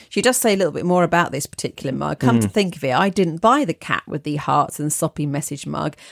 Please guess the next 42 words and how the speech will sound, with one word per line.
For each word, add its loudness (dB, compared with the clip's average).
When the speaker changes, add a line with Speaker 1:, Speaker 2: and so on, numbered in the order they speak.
Speaker 1:
and 2
I'm 2
fairly 2
certain 2
my 2
partner 2
wouldn't -6
have -6
bought -4
it -4
because -2
he's -2
way 2
too 0
cynical. -2
It 0
must 2
have -4
been 4
the 4
ex-girlfriend 0
from 0
many 2
moons 2
ago. -2
Speaker 2:
<laughs> -12
Speaker 1:
Moons 4
a-, -2
ago. -2
Oh 6
well, 6
it's 2
still 6
the -2
biggest 2
receptacle -2
for -6
tea -2
drinking -4
in -2
the -2
house. -2